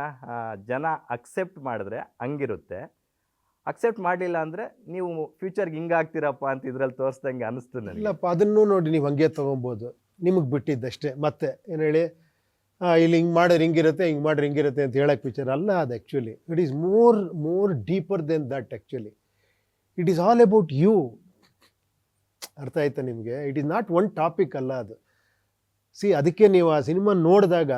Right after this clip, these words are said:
Speaker 2: see, ನೀವ್ ಹೆಂಗ್ ನೋಡ್ತೀರಾ ಹಂಗ್ ಕಾಣಿಸುತ್ತೆ ಅಷ್ಟೇ. ನೀವ್ ಹಂಗ್ ನೋಡ್ರೆ ಹಂಗೆ ಕಾಣಿಸುತ್ತೆ. "ಏ, ಏನ್ ಹಿಂಗ್ ಆಗ್ಬಿಡುತ್ತೆ ಅಂತ ಹೇಳ್ಬಿಟ್ಟಿದ್ದಾನೆ ಅವನು" ಅಂತ. ಅಲ್ಲ, ಅದು ಅಹಂಕಾರದ ಮಾತಲ್ಲ ಅದು. ನಿಮ್ಗೆ ಅದು ಗೊತ್ತಾಗತ್ತೆ ನಿಮ್ ಪಿಕ್ಚರ್ ನೋಡಿದಾಗ.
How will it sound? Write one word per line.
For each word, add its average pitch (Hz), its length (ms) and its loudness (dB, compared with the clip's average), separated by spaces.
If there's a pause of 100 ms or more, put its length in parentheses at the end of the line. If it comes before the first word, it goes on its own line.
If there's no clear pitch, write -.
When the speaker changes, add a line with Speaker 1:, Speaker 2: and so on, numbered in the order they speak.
(220)
Speaker 2:
see, 208 220 -4
ನೀವ್ 202 220 0
ಹೆಂಗ್ 226 200 4
ನೋಡ್ತೀರಾ 226 360 6
ಹಂಗ್ 185 140 -2
ಕಾಣಿಸುತ್ತೆ 160 400 -2
ಅಷ್ಟೇ. 143 200 -8
ನೀವ್ 190 160 4
ಹಂಗ್ 208 160 2
ನೋಡ್ರೆ 214 240 6
ಹಂಗೆ 180 180 2
ಕಾಣಿಸುತ್ತೆ. 131 520 -6 (580)
"ಏ, 202 60 12
ಏನ್ 196 220 8
ಹಿಂಗ್ 180 180 4
ಆಗ್ಬಿಡುತ್ತೆ 185 420 6
ಅಂತ 156 140 2
ಹೇಳ್ಬಿಟ್ಟಿದ್ದಾನೆ 156 520 2
ಅವನು" 143 200 -2
ಅಂತ. 139 200 -6 (360)
ಅಲ್ಲ, 202 200 -2
ಅದು 143 240 -4
ಅಹಂಕಾರದ 160 640 -4
ಮಾತಲ್ಲ 139 500 -6
ಅದು. 113 320 -10 (1120)
ನಿಮ್ಗೆ 185 200 4
ಅದು 156 100 8
ಗೊತ್ತಾಗತ್ತೆ 170 520 2
ನಿಮ್ 131 160 -6
ಪಿಕ್ಚರ್ 139 260 -4
ನೋಡಿದಾಗ. 120 400 -8